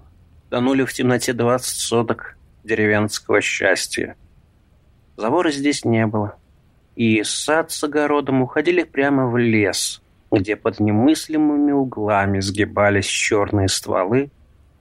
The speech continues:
трещали и ломались сучья. Ветер трепал заросли в обломках теплицы, пытался вырвать кусты у времянки.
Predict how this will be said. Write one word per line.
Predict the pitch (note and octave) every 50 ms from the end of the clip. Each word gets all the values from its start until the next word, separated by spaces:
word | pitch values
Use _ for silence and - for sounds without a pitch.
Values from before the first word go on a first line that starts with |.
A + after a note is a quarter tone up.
| _ _ _ _
трещали | - G2 G2+ - - - A#2+ B2+ C3 C3+ C3
и | A#2
ломались | G2+ F2 D#2 E2+ F2 F#2+ G#2 G2+ G2+ G2+ - -
сучья. | - - - - - - - - - - - - - - - - _ _ _ _ _ _ _ _ _ _ _ _ _ _ _ _ _ _ -
Ветер | G#2+ A2+ B2+ C#3 C#3+ A#2+ - C3 A#2 G#2+
трепал | - C3 A2+ A2+ - - A2+ A2 G#2 G#2
заросли | G2+ G2+ A#2 A#2+ A#2+ A#2 A#2 G#2 - - A2+ G#2
в | G2 G2+
обломках | F#2 F2+ G2 G#2+ A2+ A#2 A2+ - - G#2+ - -
теплицы, | - - - - - G2+ F#2+ F#2 F2 - - - - - E2 - - _ _ _ _ _ _ _ _ _ _ _ _ _ _ -
пытался | - - - A2+ A#2 A2+ - - - A2+ G2
вырвать | G2 A2 A2 G#2 G2 G2 F#2 -
кусты | - - F2 - - - - - G#2+ A2 G#2+
у | G2 F#2+
времянки. | F#2+ F2+ F2 E2+ D#2+ E2 D2+ C#2+ C#2 - - - - - -